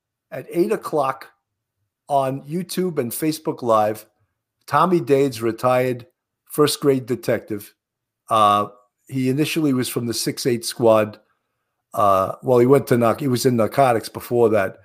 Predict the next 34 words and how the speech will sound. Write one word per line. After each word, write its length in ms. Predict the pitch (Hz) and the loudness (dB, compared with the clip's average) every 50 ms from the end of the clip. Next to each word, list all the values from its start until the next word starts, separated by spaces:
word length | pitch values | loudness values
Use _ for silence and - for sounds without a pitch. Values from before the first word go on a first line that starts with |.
| _ _ _ _ _ _ _ _ _ _ _ _ | _ _ _ _ _ _ _ _ _ _ _ _
Then 180 | 156 160 175 | 4 6 6
he 80 | 175 175 | 8 8
went 220 | 165 160 160 156 160 | 8 8 6 4 4
to 160 | - 160 156 | 0 0 0
Intel, 680 | 165 170 175 - - - 131 113 110 113 120 160 175 | 0 0 0 0 0 0 0 2 2 0 -2 -6 -10
and 160 | 147 123 127 | -10 -6 -4
then 140 | 156 180 208 | -2 -2 -2
he 80 | 214 202 | -2 -2
worked 260 | 180 196 196 190 - | 0 0 -2 -2 -2
for 120 | - 180 | -6 -6
five 420 | - - - 196 185 180 180 165 170 | -6 0 2 4 4 6 4 2 2
years 220 | 180 175 170 - | 0 0 0 -2
in 60 | 160 | -4
the 60 | 143 135 | -6 -4
Brooklyn 360 | - 170 165 - 170 151 143 | -4 -6 -4 -4 -4 -6 -4
D 180 | 135 139 139 | -6 -6 -4
A's 240 | 147 160 165 160 - | -2 -2 -2 0 0
office, 420 | 117 101 101 - - 95 - - - | 0 0 -2 -4 -8 -12 -12 -10 -6
where 420 | 117 110 107 104 107 104 101 - _ _ _ _ _ _ _ _ _ _ _ _ _ | -2 -2 0 0 -2 -4 -6 -8 _ _ _ _ _ _ _ _ _ _ _ _ _
he 120 | 160 151 | -4 -2
worked 320 | 143 143 147 139 143 - - | 2 4 2 2 4 2 2
on 160 | 131 131 127 | 2 2 2
almost 380 | 123 127 123 117 113 - - | 0 0 -2 -2 -4 -4 -6
ex-, 320 | 120 113 - - - - _ - | -8 -6 -6 -8 -10 -12 _ -8
uh, 300 | - 117 107 101 101 110 - - _ _ | -4 -4 -2 -2 -2 -4 -8 -12 _ _
exclusively 800 | - 117 - - - - 170 175 180 170 - 131 104 107 107 107 | -12 -8 -8 -8 -4 -2 0 0 2 0 0 -2 -4 -2 -4 -4
mob 400 | 101 107 110 110 110 110 107 - | -2 0 0 2 0 0 -2 -4
cases. 600 | - - 117 113 107 - - - - - - - _ _ _ _ _ _ _ _ _ _ _ _ _ - | -6 -4 -4 -2 -4 -6 -10 -12 -14 -14 -14 -14 _ _ _ _ _ _ _ _ _ _ _ _ _ 0
And 320 | 135 127 127 123 123 123 - - - | 2 4 4 4 2 -2 -6 -10 -2
Larry 340 | 135 147 165 185 208 208 202 | 2 4 6 6 6 6 4
Mazza 640 | 190 196 214 226 233 220 185 170 170 170 175 175 175 - - _ _ _ _ _ _ _ _ _ _ _ _ _ _ _ | 4 6 6 6 6 6 6 6 6 6 6 4 2 -4 -14 _ _ _ _ _ _ _ _ _ _ _ _ _ _ _
from 560 | - - 156 170 180 180 170 165 170 - - _ - - | -6 0 2 4 4 4 2 -2 -4 -8 -12 _ -12 -4
Gravesend, 580 | - 156 175 180 170 - 190 185 175 170 147 | 2 4 4 4 4 4 2 2 2 2 0
Brooklyn, 480 | 160 175 170 - 160 143 143 143 160 | 0 -2 0 0 -2 -4 -4 -6 -10